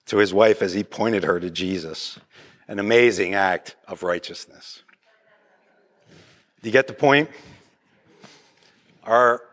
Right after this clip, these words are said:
righteous acts, Romans says, they're not that all impressive. They're like filthy rags before God. Those righteous acts, when seen through the lens of Jesus' own righteousness, become amazing acts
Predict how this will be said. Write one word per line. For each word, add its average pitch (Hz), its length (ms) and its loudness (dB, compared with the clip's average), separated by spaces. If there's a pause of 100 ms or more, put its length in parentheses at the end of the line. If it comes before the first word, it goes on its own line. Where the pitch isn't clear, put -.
(100)
righteous 143 420 0
acts, 131 400 2
Romans 113 360 -4
says, 107 480 0
they're 139 160 -4
not 139 200 2
that 101 140 2
all 95 180 0
impressive. 98 680 -6 (840)
They're 143 120 0
like 127 220 4
filthy 120 380 0
rags 104 440 2
before 101 460 -4
God. 87 460 0 (1400)
Those 151 420 4
righteous 107 440 0
acts, 95 440 -4
when 110 200 -6
seen 160 420 0
through 131 160 -2
the 120 80 4
lens 131 340 2
of 110 120 -2
Jesus' 123 640 -4
own 180 300 4
righteousness, 107 880 -2 (400)
become 123 560 -2
amazing 113 920 -2 (240)
acts 113 560 -2